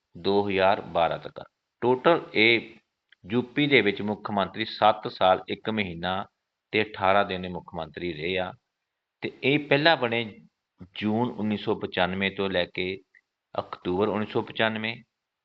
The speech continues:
ਫਿਰ ਮਾਰਚ ਉੱਨੀ ਸੌ ਸਤਾਨਵੇਂ ਤੋਂ ਸਤੰਬਰ ਉੱਨੀ ਸੌ ਸਤਾਨਵੇਂ, ਮਈ ਦੋ ਹਜ਼ਾਰ ਦੋ ਤੋਂ ਅਗਸਤ ਦੋ ਹਜ਼ਾਰ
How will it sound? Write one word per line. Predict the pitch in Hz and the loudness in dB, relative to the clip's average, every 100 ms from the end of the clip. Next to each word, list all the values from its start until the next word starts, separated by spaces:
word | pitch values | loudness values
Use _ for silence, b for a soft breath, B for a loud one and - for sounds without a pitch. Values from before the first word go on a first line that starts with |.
| _ | _
ਫਿਰ | 120 113 | -2 -2
ਮਾਰਚ | 95 92 95 107 117 - - | 0 2 6 6 4 -4 -8
ਉੱਨੀ | 104 107 | -6 -6
ਸੌ | - 110 | -4 -4
ਸਤਾਨਵੇਂ | - - 95 92 98 | -2 2 2 2 -2
ਤੋਂ | 95 98 98 | 0 -2 -4
ਸਤੰਬਰ | 98 95 92 82 82 | -8 -10 -8 -4 -4
ਉੱਨੀ | 92 92 - | -4 -4 -4
ਸੌ | 104 | -4
ਸਤਾਨਵੇਂ, | - 104 101 101 104 127 _ _ _ _ _ _ _ _ | 0 0 2 -2 -4 -8 _ _ _ _ _ _ _ _
ਮਈ | 92 101 107 117 135 | -6 2 6 6 4
ਦੋ | 139 110 110 110 | 2 2 2 2
ਹਜ਼ਾਰ | 107 101 90 80 | 2 2 2 -2
ਦੋ | 90 90 92 | -2 -2 -2
ਤੋਂ | - 90 - - | -2 -4 -4 -6
ਅਗਸਤ | 80 82 82 - - | -2 0 -2 -4 -2
ਦੋ | 101 | 0
ਹਜ਼ਾਰ | 104 104 101 | 2 2 0